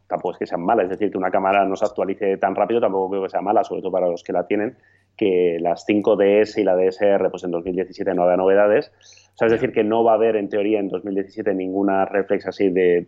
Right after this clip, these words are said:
Speaker 1: de resolución altísima.
Speaker 2: Mm.
Speaker 1: Y la seis D, pues bueno, parece que, que le toca. Pero bueno, yo creo que eso más que un rumor era, si Canon en dos mil diecisiete no actualiza la seis D, va a tener un problema.
Speaker 2: Es que
Speaker 1: Lo que pasa es que parece que va a ser una actualización sosa, ¿no? O sea, es decir, parece que va a ser,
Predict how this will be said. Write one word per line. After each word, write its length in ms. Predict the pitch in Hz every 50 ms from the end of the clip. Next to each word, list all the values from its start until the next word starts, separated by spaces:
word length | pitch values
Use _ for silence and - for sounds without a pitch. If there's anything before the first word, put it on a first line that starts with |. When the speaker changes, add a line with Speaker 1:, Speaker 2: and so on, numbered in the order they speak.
| _
Speaker 1:
de 420 | - 92 90 - - - - - - -
resolución 560 | - - - - 101 - 104 98 - 107 101
altísima. 580 | 95 95 98 98 - 113 110 - 107 113 - - - - _ -
Speaker 2:
Mm. 140 | 113 107 98 107
Speaker 1:
Y 120 | 151 160
la 140 | 160 147 131
seis 420 | - - 156 147 147 147 143 123 113
D, 180 | 127 131 151
pues 140 | 143 127 104
bueno, 160 | 101 107 104 90
parece 260 | 98 - - - 113
que, 160 | - 107 101
que 100 | - -
le 100 | 98 95 90
toca. 220 | - 117 104 110
Pero 120 | - 104 101
bueno, 140 | 117 127
yo 120 | 117 107 104
creo 120 | 113 120
que 180 | 123 131 123 -
eso 160 | - 123 131
más 140 | 131 127 123 -
que 60 | 143
un 80 | 120
rumor 380 | 113 117 110 113 120 - - - _ _ -
era, 360 | 117 104 101 98 - - - _ _ _ _ _
si 220 | - - - 98 -
Canon 320 | - 117 117 120 113 110
en 180 | 107 107 107 98
dos 180 | 101 98 98
mil 140 | 107 101 101
diecisiete 420 | 98 101 - 98 104 110 98 98
no 100 | 87 92
actualiza 340 | 90 - - 92 95 92 104 98
la 100 | 92 -
seis 220 | - 95 90 87
D, 100 | 90 98
va 100 | 107 104
a 40 | 95
tener 200 | 92 87 87 87
un 140 | 90 90 87
problema. 480 | - 85 82 90 101 101 87 78 - _ _ _ _ - - 85
Speaker 2:
Es 120 | 80 -
que 280 | - 92 87 85 85 85
Speaker 1:
Lo 120 | 131 127
que 80 | 107 127
pasa 240 | - 131 139 156 175
es 40 | -
que 80 | 180 151
parece 200 | 151 143 - 170
que 80 | 151
va 60 | 147
a 20 | 143
ser 140 | - 160 143
una 100 | 143 143
actualización 640 | - - 135 123 127 123 - - 131 147 156 151 -
sosa, 400 | - - 113 107 - - 95 82 80
¿no? 200 | 92 95 95 110
O 100 | - -
sea, 80 | 104 107
es 60 | 104
decir, 180 | 107 104 117 101
parece 200 | 98 98 110 113
que 40 | 107
va 60 | 104
a 40 | -
ser, 200 | 117 123 127